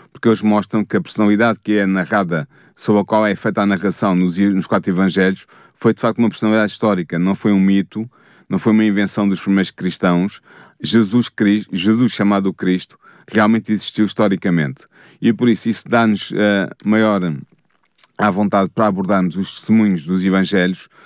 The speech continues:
porque sabemos que eles estão a falar de uma personalidade histórica comprovada historicamente por outros testemunhos que não cristãos.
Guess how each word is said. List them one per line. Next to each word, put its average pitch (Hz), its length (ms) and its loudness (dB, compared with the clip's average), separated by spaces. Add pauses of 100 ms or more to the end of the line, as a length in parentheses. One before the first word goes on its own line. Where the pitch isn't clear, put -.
(240)
porque - 180 -6
sabemos 110 380 2
que - 100 -4
eles 110 80 0
estão 123 120 0
a 113 40 2
falar 113 220 0
de 107 60 0
uma 110 80 2
personalidade 107 480 0
histórica 110 480 -2
comprovada 104 600 0
historicamente 104 680 0
por 107 140 -2
outros - 280 -2
testemunhos 113 560 0
que - 120 -6
não 110 180 2
cristãos. 98 520 -4